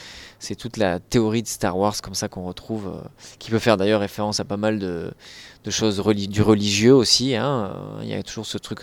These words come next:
cette ambivalence en fait, euh, dans l'humanité.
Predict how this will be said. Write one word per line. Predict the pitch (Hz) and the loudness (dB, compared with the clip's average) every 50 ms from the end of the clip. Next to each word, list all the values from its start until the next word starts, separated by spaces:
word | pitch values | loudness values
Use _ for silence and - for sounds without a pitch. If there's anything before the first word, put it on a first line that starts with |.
| 104 | -6
cette | 95 - 101 - | -6 -6 -4 -4
ambivalence | 101 104 101 104 107 104 101 101 104 117 131 131 - | -4 -2 -2 0 2 4 4 4 4 2 2 0 -2
en | 98 | -4
fait, | 92 - 117 - - - 104 | -4 -4 -4 -4 -4 -8 -12
euh, | 95 98 101 101 | -12 -12 -10 -8
dans | 104 104 | -8 -6
l'humanité. | 101 104 101 98 98 98 95 - - 110 135 | -6 -4 -4 -4 -4 -6 -8 -6 -6 -6 -6